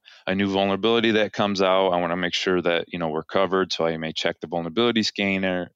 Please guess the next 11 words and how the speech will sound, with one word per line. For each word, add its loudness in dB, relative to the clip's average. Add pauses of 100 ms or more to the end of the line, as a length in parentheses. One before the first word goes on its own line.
results 0
to -10
make -6
sure 0
that, 0
you -20
know, -6
we're -6
covered. -2
And -12 (440)
if, -8